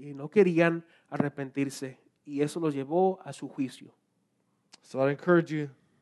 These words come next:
Speaker 2: for all of us, to repent of our, of our hypocrisy, of our lies. Be open and honest.
Speaker 1: Y esto es el llamado a todos a que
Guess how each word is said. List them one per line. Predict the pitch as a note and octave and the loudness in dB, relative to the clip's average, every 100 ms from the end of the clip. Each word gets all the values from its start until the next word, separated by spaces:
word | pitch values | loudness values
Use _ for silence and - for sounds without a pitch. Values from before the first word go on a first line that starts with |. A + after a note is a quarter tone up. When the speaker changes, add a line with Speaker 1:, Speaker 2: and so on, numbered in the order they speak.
| _ _ _ _ _ _ _ _ _ _ _ _ _ | _ _ _ _ _ _ _ _ _ _ _ _ _
Speaker 2:
for | _ C3 | _ 0
all | B2+ A#3 | 6 6
of | E3+ | 6
us, | - - - _ _ _ _ - | -4 -20 -20 _ _ _ _ -18
to | C3 | -14
repent | A#2+ B2 - E3 D#3+ _ _ _ - | -12 -14 -14 -16 -16 _ _ _ -14
of | C3 | -8
our, | A#2+ A2+ A2+ _ _ A#2+ | -4 -6 -8 _ _ -18
of | A#2+ | -8
our | C3+ | -6
hypocrisy, | C3+ D3 - E3+ G3+ C#3 - A#2+ A2+ A2 | -6 -10 0 2 2 -6 -18 -18 -18 _
of | - A#2+ | -18 -12
our | B2+ | -12
lies. | A#2+ C3 E3 A#2+ G#2+ A#2 | -12 -14 -14 -16 -20 -16
Be | C#3 - _ _ - | -16 -16 _ _ 4
open | F#3 F#3+ D3 B2+ | 4 4 -2 -10
and | B2 C3 | -12 -12
honest. | D3 F3+ D3 - - _ _ _ _ - | -8 -8 -8 -16 -20 _ _ _ _ -8
Speaker 1:
Y | C#3 | -2
esto | D3 - F3 | -2 -2 -6
es | F#3+ | -2
el | F#3 | 2
llamado | D#3+ C#3 D#3+ G#3+ F3+ C#3 | 0 0 -2 0 0 -2
a | |
todos | C#3+ F3 A3 F3+ D3 - - - _ | -4 0 4 4 2 -4 -18 -20 _
a | D#3 | -8
que | D#3 E3+ D#3 D3 | 0 2 4 0